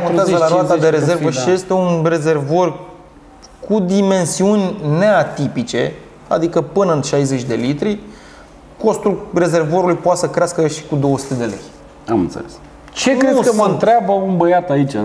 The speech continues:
Speaker 2: în Instagram? „Băi, mi-a dat-o la fileu.” Și cum e la fileu, e sus aici și eu trebuie să-i dau capac direct ca la volei. „Cum de nu vin mașini direct din fabrică cu instalație de gaz?” Aha! Ia răspunde tu, Marius.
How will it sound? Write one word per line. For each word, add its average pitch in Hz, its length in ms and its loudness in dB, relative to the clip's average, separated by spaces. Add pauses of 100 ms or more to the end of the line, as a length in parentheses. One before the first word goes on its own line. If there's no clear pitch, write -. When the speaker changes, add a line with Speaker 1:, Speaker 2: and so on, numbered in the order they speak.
(240)
Speaker 2:
în 117 80 0
Instagram? 110 520 0 (180)
„Băi, 214 200 2
mi-a 196 120 2
dat-o 202 180 0
la 185 100 4
fileu.” 170 280 0 (420)
Și - 120 -12
cum 214 100 2
e - 20 2
la 190 80 4
fileu, 190 260 2 (300)
e 151 100 2
sus 180 260 0
aici 185 140 2
și 262 60 2
eu 254 60 2
trebuie 226 240 -2
să-i 220 100 0
dau 247 120 4
capac 233 340 0
direct 147 180 0
ca 139 80 2
la 139 80 4
volei. 135 320 0 (1120)
„Cum 220 360 2
de 196 120 0
nu 180 140 2
vin 160 300 0
mașini 120 560 0 (340)
direct 107 540 0
din 117 160 0
fabrică 135 440 0
cu 110 120 -2
instalație 120 440 -2
de 110 100 -2
gaz?” 92 280 -4 (380)
Aha! 160 340 -2 (360)
Ia 185 80 4
răspunde 226 280 0
tu, 220 140 -2
Marius. 127 280 0